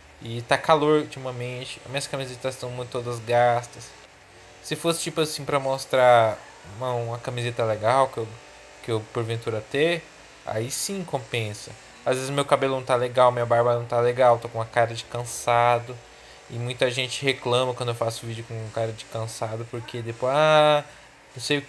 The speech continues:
que, não sei o que lá, já, já veio gente frescar nos comentários por causa desse tipo de aspecto. E,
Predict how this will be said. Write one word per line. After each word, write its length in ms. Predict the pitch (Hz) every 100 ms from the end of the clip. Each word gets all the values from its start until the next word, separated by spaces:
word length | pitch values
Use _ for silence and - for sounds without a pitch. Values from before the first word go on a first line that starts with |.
| -
que, 680 | - 127 143 147 143 135
não 80 | 127
sei 140 | 123 131
o 40 |
que 80 | 131
lá, 160 | 120
já, 300 | 123 135 131
já 180 | 123 131
veio 200 | 127 143
gente 240 | 139 139 -
frescar 600 | 139 147 147 - 131 139
nos 140 | 139
comentários 720 | - 127 120 117 110 107 113 - - - - - -
por 100 | 120
causa 300 | 120 120 120
desse 140 | 117
tipo 160 | - 120
de 60 | 120
aspecto. 540 | 117 - 107 - -
E, 320 | - 339 349